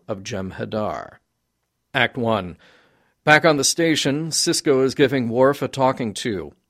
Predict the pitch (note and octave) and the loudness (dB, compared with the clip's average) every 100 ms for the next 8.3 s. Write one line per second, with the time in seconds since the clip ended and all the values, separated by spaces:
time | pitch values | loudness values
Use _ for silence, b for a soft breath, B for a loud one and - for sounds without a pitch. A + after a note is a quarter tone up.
0 | _ _ - C#3+ B2+ F#3+ E3 B2+ - B2+ | _ _ -6 -6 -2 0 2 2 2 -2
1 | A#2 C3 - - A#2+ - C#3 B2+ A2+ F#2+ | -2 -6 -6 -6 -6 -4 -2 -2 -4 -4
2 | G2 G#2+ F#2 F2+ A2 B2 - B2 - A#2 | -2 -2 -4 -6 -10 -8 -6 -6 -4 -4
3 | A2+ G#2 - C3+ B2 A#2+ G#2+ F#2+ - F#2 | -2 -2 -2 -2 -2 -4 -4 -4 -4 -6
4 | F#2 - A2+ A2 G2+ A2+ C3 - - E3 | -6 -6 -4 -4 -4 -4 -6 -4 2 2
5 | F2+ - - B B B B - F3 G3 | 2 -4 -12 B B B B 6 6 6
6 | F3+ D3+ D#3+ - F3 F3 C3+ D3 D#3+ G3 | 4 2 0 -2 -4 -2 -2 -2 -4 -6
7 | D#3 - B2 B2 B2+ D3+ C#3+ - A#2+ G3 | -4 2 4 4 2 -4 -6 2 2 2
8 | C#3+ C3+ C3+ | 2 4 2